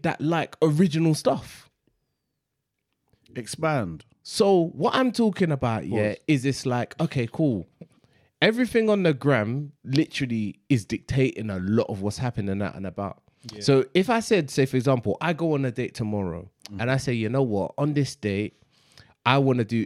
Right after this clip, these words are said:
Speaker 1: X, Y, Z," yeah?
Speaker 3: Mm-hmm.
Speaker 1: Your stereotypical kind of woman that I've seen when it comes to, especially when they're dating as well,
Speaker 3: Wanna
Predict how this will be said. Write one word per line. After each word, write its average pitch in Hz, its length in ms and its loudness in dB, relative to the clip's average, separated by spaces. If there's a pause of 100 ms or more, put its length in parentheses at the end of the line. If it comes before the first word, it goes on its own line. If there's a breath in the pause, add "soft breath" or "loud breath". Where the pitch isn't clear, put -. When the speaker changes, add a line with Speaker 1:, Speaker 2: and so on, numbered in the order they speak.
Speaker 1:
X, - 240 -6
Y, 110 220 -2
Z," 101 320 0 (100)
yeah? 85 380 -8 (160)
Speaker 3:
Mm-hmm. 127 260 -14
Speaker 1:
Your 117 240 2
stereotypical 185 1080 0
kind 131 280 0
of 113 100 0
woman 123 280 2
that - 120 -2
I've 110 140 -6
seen 156 640 -2
when 123 160 2
it - 80 -12
comes 139 180 -4
to, - 140 -8
especially 170 340 -4
when 151 240 0
they're 175 180 4
dating 139 460 0
as 113 180 -4
well, 147 360 2
Speaker 3:
Wanna 113 400 -18